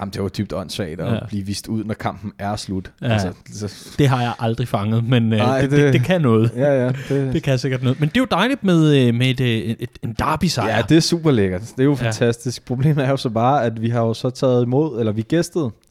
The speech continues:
Speaker 1: Manchester City i, øh, i weekenden her. Og,
Speaker 2: Mm.
Speaker 1: øh, der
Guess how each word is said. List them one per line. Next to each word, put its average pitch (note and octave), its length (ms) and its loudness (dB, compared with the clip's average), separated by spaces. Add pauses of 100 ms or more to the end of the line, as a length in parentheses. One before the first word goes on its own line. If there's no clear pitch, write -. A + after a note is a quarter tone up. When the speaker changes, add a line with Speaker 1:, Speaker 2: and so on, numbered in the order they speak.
Speaker 1:
Manchester A#2 440 -6
City A#2+ 340 -2 (840)
i, A#2 220 4
øh, G#2+ 320 2
i A2 60 -2
weekenden A#2+ 500 0
her. G2 120 -2 (380)
Og, G2+ 340 0
Speaker 2:
Mm. G2 60 -2
Speaker 1:
øh, F#2 160 -4
der A2+ 100 -4